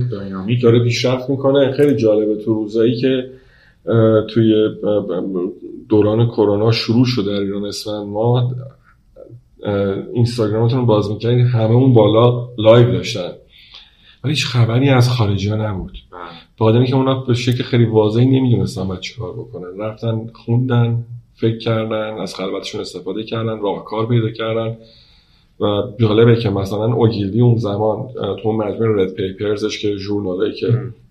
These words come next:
Speaker 2: اه،
Speaker 1: هنوزم
Speaker 2: در
Speaker 1: داره
Speaker 2: واقع
Speaker 1: فکر کنم. خب، هنوزم داره.
Speaker 2: چند تا از رد پیپرهای کرونا شد، ارتباط کرونا شد، پاک کرده. رو سایت نیست دیگه اون که روزای اول بود.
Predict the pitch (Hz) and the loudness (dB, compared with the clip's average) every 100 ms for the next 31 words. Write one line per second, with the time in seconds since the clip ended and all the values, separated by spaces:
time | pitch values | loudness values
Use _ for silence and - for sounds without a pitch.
0 | - 107 101 95 107 110 117 113 135 185 | -6 -2 0 0 0 2 4 6 6 6
1 | 101 104 117 113 95 - - _ _ _ | 6 6 4 4 -4 -12 -20 _ _ _
2 | _ - 139 131 135 151 156 156 151 143 | _ -6 -2 -2 -2 -4 -4 -2 2 2
3 | 151 160 135 120 123 113 113 135 - 120 | 4 4 4 4 4 6 4 2 4 4
4 | 113 127 147 117 110 107 107 110 117 139 | 6 4 2 2 2 0 0 0 0 -2
5 | 123 - - _ - 123 123 110 87 80 | -6 -14 -20 _ -4 -2 0 -2 -4 -8
6 | - - _ _ - 98 - 123 123 147 | -12 -16 _ _ -10 -4 2 2 2 0
7 | 131 - 92 92 98 95 101 92 95 92 | -2 -4 -4 -4 -4 -6 -6 -6 -4 -4
8 | 92 92 90 90 92 - | -6 -6 -10 -10 -14 -16